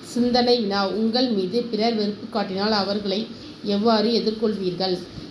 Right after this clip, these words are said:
என் மீது பிறர் வெறுப்பு காட்டினால் நான் பொறுமையால் அவரை வெல்வேன். அன்போடு பழகுவேன். வெறுப்பதற்கான காரணம் அறிந்து அதனை சரி செய்வேன். அவருடைய மனத்தில் உள்ள,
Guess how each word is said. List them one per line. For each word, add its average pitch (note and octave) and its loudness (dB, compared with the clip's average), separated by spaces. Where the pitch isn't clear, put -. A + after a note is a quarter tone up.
என் A#3 4
மீது G#3 2
பிறர் A3+ 2
வெறுப்பு G3+ 0
காட்டினால் G3+ 0
நான் A3 2
பொறுமையால் A3 2
அவரை G3 2
வெல்வேன். F#3+ 0
அன்போடு A3 2
பழகுவேன். F#3 0
வெறுப்பதற்கான A3+ 2
காரணம் A3 2
அறிந்து F#3 0
அதனை G3+ 0
சரி G3+ 0
செய்வேன். F#3 0
அவருடைய A3 4
மனத்தில் G#3 -2
உள்ள, F#3 -2